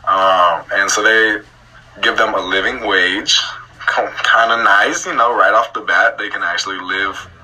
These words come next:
somewhat comfortably. Um, and they obviously offer temporary visas, low and high skilled workers. They have green cards type of thing. It's not the same exact deal, but it's like that.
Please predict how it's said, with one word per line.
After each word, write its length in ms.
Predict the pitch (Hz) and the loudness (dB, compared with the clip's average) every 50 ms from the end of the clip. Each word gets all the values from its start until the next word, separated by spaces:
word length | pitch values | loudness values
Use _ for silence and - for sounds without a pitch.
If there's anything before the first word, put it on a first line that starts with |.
| - - - - - - - - - - - - - | -20 -20 -20 -20 -20 -20 -20 -20 -20 -20 -20 -18 -10
somewhat 800 | - - - - - - - 101 - 95 98 101 104 110 110 | -6 -4 -2 0 0 2 4 4 2 2 0 0 0 0 0
comfortably. 600 | - - - 95 - - - 104 104 104 107 120 127 - - - - - - - - - - - - - - - - - - - - - | 2 0 0 0 0 0 -2 -2 -2 -4 -6 -6 -8 -12 -18 -20 -20 -20 -18 -18 -16 -16 -16 -16 -16 -18 -18 -20 -20 -20 -20 -10 -2 2
Um, 480 | - 98 98 95 92 92 87 87 - - | 4 6 6 6 6 4 2 2 0 -2
and 140 | - - 98 | -2 0 2
they 380 | 101 107 110 107 95 - - - - - - | 2 2 2 2 0 -2 -4 -4 -4 -2 0
obviously 420 | - - - - - - - - 95 | 0 0 0 -2 -6 -6 -4 0 2
offer 380 | 98 98 98 - - 110 - - - | 2 2 2 0 -2 -6 -6 -6 -4
temporary 440 | - 98 - - 107 107 107 107 | -4 -2 -2 0 0 0 0 -2
visas, 520 | 107 110 110 107 - - 110 107 104 104 104 | -2 -2 -2 -2 -2 -2 -2 -4 -4 -4 -4
low 220 | 101 92 95 101 | -4 -2 -2 0
and 80 | 104 98 | 0 0
high 180 | 101 98 98 | 2 2 2
skilled 360 | 101 - - - 101 104 101 98 | 2 0 -2 -4 -6 -6 -4 -2
workers. 600 | 101 98 98 - - 98 98 98 98 - - - - - - - - - - - - - - - - | -2 -2 0 0 0 0 0 -2 -2 -4 -8 -10 -10 -14 -18 -20 -20 -20 -20 -20 -20 -20 -18 -8 -4
They 100 | - - | -2 0
have 260 | 90 95 98 104 - | 2 2 2 2 0
green 280 | 107 107 107 107 107 - | 0 -2 -2 -2 -2 0
cards 400 | - 104 104 107 104 101 - - | 2 2 2 2 2 0 -2 -2
type 240 | - - - - | 0 0 0 0
of 140 | - - - | -2 -4 -4
thing. 340 | - 95 98 98 98 92 - - | -4 -2 -2 -4 -6 -8 -10 -10
It's 140 | - - - | -10 -2 0
not 160 | 95 95 95 | 0 0 0
the 40 | - | -2
same 300 | - 98 92 90 90 90 | -2 -2 -2 -2 -2 -2
exact 320 | 87 87 90 87 87 82 | 0 2 2 2 2 0
deal, 240 | 85 85 87 87 87 | -4 -4 -4 -4 -4
but 300 | 82 80 85 - - - - | -2 -2 -2 -2 -4 -2 0
it's 220 | - - - - | 0 0 2 2
like 200 | 85 85 - - | 2 2 2 2
that. 240 | 85 82 82 - | 2 2 2 2